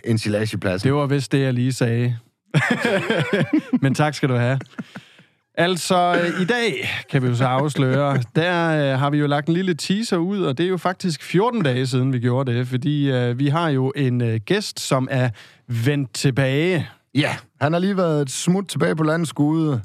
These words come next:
Speaker 2: Mm.
Speaker 1: vundet en hel masse gode
Speaker 2: Ja,
Speaker 1: præmier,
Speaker 2: ja, ja, ja, ja.
Speaker 1: og så endte han i studiet igen. Vi aner ikke, øh, noget om det, fordi det jo som sagt er optaget på forkant.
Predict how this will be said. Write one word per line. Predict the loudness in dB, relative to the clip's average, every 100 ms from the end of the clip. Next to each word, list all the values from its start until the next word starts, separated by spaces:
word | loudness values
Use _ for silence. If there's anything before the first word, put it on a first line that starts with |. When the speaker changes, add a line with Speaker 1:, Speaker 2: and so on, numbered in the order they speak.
| 0
Speaker 2:
Mm. | 0 0 0
Speaker 1:
vundet | 0 0 2
en | 2
hel | 2 2
masse | 0 0 0 0
gode | 2 2
Speaker 2:
Ja, | 2
Speaker 1:
præmier, | 2 2 2 2
Speaker 2:
ja, | 2 0 0
ja, |
ja, | 0 0
ja. | 0 0 0 0
Speaker 1:
og | 2 2
så | 0 2
endte | 2 0 0
han | 0
i | 0
studiet | 0 0 2 0
igen. | 2 2
Vi | 2
aner | 2 2 2
ikke, | 0 -4 -8 0
øh, | 2 2 2 2
noget | 2 2
om | 2 2
det, | 0 0
fordi | 0
det | 0 0
jo |
som | 0 0
sagt | 2 0 0
er | 0
optaget | 0 0 -2 -2
på | 0
forkant. | 0 0 -2 -2